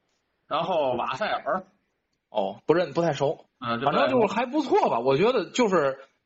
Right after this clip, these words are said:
Speaker 2: 这些年轻人还都不错。
Speaker 1: 就是他交易的，交易的这个空间很大。首先他是冒下球队。
Speaker 2: 嗯。
Speaker 1: 而，而且他说白了，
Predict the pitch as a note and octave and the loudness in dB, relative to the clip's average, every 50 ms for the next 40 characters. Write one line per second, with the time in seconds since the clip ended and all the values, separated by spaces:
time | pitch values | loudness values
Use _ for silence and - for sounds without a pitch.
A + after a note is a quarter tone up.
0 | _ _ _ _ C4 A#3+ G#3 A#3+ A#3+ A3+ A3 A#3 A#3 A#3+ A#3+ G#3+ G#3+ A3+ A3 A3+ | _ _ _ _ 0 2 2 2 0 0 0 0 0 0 2 2 2 2 2 2
1 | A3 A#3 G3+ G3+ A#3+ A#3+ - D#4 G3 - - - - _ _ _ _ _ _ _ | 0 0 -2 -2 -2 -2 0 0 -2 -2 -2 -12 -20 _ _ _ _ _ _ _
2 | _ _ _ _ _ - - - - _ - D3+ B2+ - - - - A3+ B3+ B3+ | _ _ _ _ _ -20 -20 -20 -20 _ -8 -8 -6 -6 -8 -10 -6 -4 -4 -2
3 | B3+ - B3 A#3+ C4 C4+ C4+ A#3+ G#3 F3 D3 C#3 C3 B2+ A#2+ A#2 A#2 A2+ A2+ A2+ | -2 -2 0 0 2 2 2 2 0 0 0 0 0 0 -2 -2 -2 -2 -2 -4
4 | A2 A2+ A#2 A2+ A2+ A2+ A2+ A2+ A2+ - - F#3 F#3 G3+ G#3+ G#3+ F#3+ D3+ C3 A#2+ | -4 -4 -2 0 0 0 0 -2 -4 -6 -4 -2 0 0 2 0 0 0 0 -2
5 | A#2 A#2 B2+ A#2 A#2 A#2 - A#2 A#2 A#2 - - _ _ _ _ - - G3 G3 | -2 -4 -4 -6 -6 -6 -10 -14 -14 -14 -16 -18 _ _ _ _ -8 -4 0 0
6 | G3 G#3 A3 G#3+ G#3+ - - - A#2 C#3 F3 F#3+ - - - - _ _ _ _ | 2 2 0 -2 -2 -6 -10 -8 -6 -4 -4 -2 -4 -4 -6 -12 _ _ _ _
7 | _ _ _ _ _ - - B2 A#2+ C3 F3 F#3+ F#3+ G3 G3+ F3+ D#3+ F#3+ G3 E3 | _ _ _ _ _ -8 -4 -4 -2 0 0 0 0 0 0 -2 -2 -2 -2 -2
8 | C#3+ - A3+ G3+ C3+ - - A2+ G#2 A2 A#2+ - _ _ _ _ _ _ _ _ | -2 -2 -2 -2 -2 -4 -6 -10 -14 -16 -18 -20 _ _ _ _ _ _ _ _
9 | _ _ - C#3+ C3+ A#2+ G#2+ G2 - _ _ _ _ - D#3 D#3+ E3 F3 G3+ G3+ | _ _ -2 0 2 2 0 -2 -6 _ _ _ _ -2 0 0 0 0 -2 -2
10 | E3 A#2 A2 A2+ A#2+ - - D#3+ E3+ F3+ F#3 F#3 F3+ F3+ F3+ - - _ _ _ | -2 -2 -2 -2 -2 -4 -6 -4 -4 -2 -2 0 -2 -2 -4 -6 -14 _ _ _
11 | _ _ _ _ _ _ - - G3+ G3+ F#3 D#3+ D#3+ F#3 G3+ F#3 C3+ A2+ A2 - | _ _ _ _ _ _ -8 -4 -2 -2 0 -2 -2 -2 -2 0 -2 -2 -4 -6